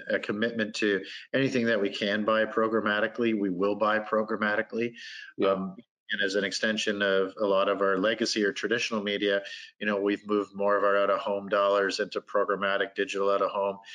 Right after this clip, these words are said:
Speaker 1: We've even, you know, started trying to buy, um, you know, to deepen, you know, our former terrestrial radio campaigns into, um, you know, more streaming a-, and really starting to understand that lens and working with,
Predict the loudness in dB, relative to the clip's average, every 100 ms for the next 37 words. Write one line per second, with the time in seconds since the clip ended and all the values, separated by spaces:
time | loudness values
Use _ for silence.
0 | -20 _ -2 0 2 0 0 -2 -6 -6
1 | -4 -2 -2 0 2 0 -2 -4 -2 -2
2 | 2 2 2 0 -4 -16 -20 -4 -2 -2
3 | -2 -4 -4 -4 -2 -2 0 -2 -2 -10
4 | -8 -4 0 0 -2 -2 -2 0 0 2
5 | 2 0 2 2 2 2 2 2 2 2
6 | 2 2 0 0 0 0 0 0 -2 -2
7 | -4 0 0 0 -2 -12 -10 -2 0 2
8 | -2 -6 -8 -2 0 0 -2 -16 -18 _
9 | -2 2 2 0 -2 -4 0 2 2 2
10 | 0 -2 -6 -10 -18 -12 -4 -2 0 2
11 | 2 2 2 2 2 0 0 -2 -4 -2
12 | 0 0 0 0 0 -2 0 0 0 -2
13 | -2 0 0 0